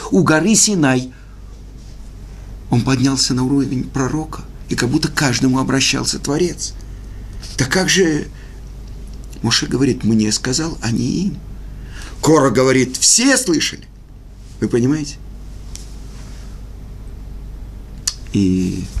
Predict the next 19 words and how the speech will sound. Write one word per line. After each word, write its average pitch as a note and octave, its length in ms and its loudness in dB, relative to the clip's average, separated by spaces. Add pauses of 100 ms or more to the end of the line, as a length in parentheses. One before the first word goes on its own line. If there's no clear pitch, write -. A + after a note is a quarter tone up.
(160)
объяснил G#2 440 4
мне G#2 160 4
Гаон G2+ 360 2
Рав F#2 160 0
Мойше G2+ 360 0
Шапира. - 420 -8 (1200)
То, C#3+ 100 4
что - 220 0
все - 240 4
слышали, - 640 0 (880)
«Анохи A#2 640 2
Ашем A#2 500 0
Элокеха, - 600 -2 (320)
Ашер - 280 2
Хоцетиха A#2+ 760 2
Мерец B1+ 460 0
Мицрай - 500 0
Мибейта G#2 640 2
Вадим, G#2+ 400 -2